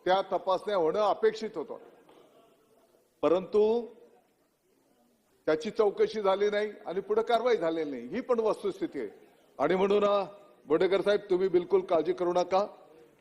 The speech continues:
संपूर्ण राज्यामध्ये या संदर्भातले जिथे,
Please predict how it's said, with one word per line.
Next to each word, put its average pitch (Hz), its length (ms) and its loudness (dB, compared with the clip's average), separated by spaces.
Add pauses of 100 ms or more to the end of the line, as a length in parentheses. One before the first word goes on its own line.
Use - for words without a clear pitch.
(380)
संपूर्ण 196 420 0
राज्यामध्ये 190 1080 0
या 151 280 0 (100)
संदर्भातले 180 1000 -4 (1120)
जिथे, 196 400 2